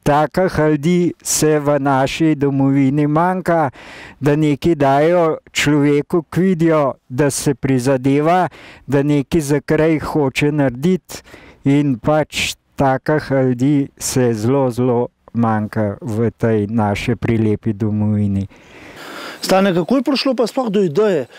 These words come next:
Speaker 2: Petindvajset let je zdaj že od tega.
Speaker 1: Ideja, eh,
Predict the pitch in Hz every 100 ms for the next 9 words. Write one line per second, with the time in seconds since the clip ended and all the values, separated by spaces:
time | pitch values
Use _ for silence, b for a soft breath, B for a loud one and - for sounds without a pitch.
0 | B _ 254 233 208 202 226 - 170 196
1 | 208 - 143 151 139 127 127 - 143 120
2 | 113 - _ B B B B - - -
3 | - - 160 175 156 247 254 175 127 B
4 | B B - 165 165 165